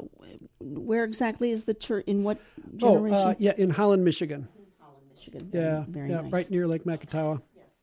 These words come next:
Speaker 1: Uh, well, that's probably not a bad, uh, backdrop as well. Nine thirty-seven in the morning. Again, listening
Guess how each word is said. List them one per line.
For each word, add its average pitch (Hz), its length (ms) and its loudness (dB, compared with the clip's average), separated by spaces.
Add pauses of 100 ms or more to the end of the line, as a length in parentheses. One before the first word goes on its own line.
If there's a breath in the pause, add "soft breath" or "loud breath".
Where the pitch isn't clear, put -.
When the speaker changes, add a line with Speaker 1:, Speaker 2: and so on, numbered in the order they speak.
(600)
Speaker 1:
Uh, 139 240 -6
well, 160 100 -2
that's 156 240 -4
probably 156 420 0
not 151 160 4
a 147 40 0
bad, 151 340 2
uh, 147 100 4
backdrop 160 640 -2
as 139 300 -4
well. 147 240 2
Nine 165 160 4
thirty-seven 160 640 2
in 156 220 2
the 151 80 4
morning. 165 380 2
Again, 143 280 2
listening 143 320 0